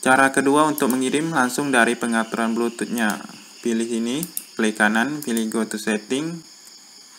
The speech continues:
Di sini ada pilihan Send Origin File via Bluetooth, kemudian pilih Send File. Nah, kalian tinggal pilih Bluetooth H P kalian, pilih next. Setelah itu, browser filenya yang ingin kalian kirim.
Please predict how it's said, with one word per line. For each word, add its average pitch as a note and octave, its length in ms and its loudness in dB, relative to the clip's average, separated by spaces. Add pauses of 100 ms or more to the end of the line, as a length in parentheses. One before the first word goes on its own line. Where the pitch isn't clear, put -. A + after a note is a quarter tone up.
(300)
Di B2 80 0
sini C#3+ 240 0
ada C3 180 4
pilihan B2 380 0
Send C3 320 0
Origin A#2 400 -2
File A#2+ 320 2
via A#2 160 2
Bluetooth, A2+ 420 0 (220)
kemudian A#2+ 400 -2
pilih C3 320 0 (100)
Send A#2 380 -4
File. A2+ 340 2 (140)
Nah, G#2+ 240 -2
kalian D3 240 0
tinggal A#2+ 320 2 (480)
pilih B2 320 2 (320)
Bluetooth A#2+ 240 -2
H B2+ 80 -2
P A2+ 160 0
kalian, C3 320 2
pilih A#2+ 240 0
next. C#3 480 -4
Setelah A2 320 -2
itu, D3 240 -2
browser B2 400 -2
filenya A#2 480 2
yang A#2+ 240 -4
ingin A#2 240 -4
kalian G#2+ 240 -2
kirim. A#2 320 -2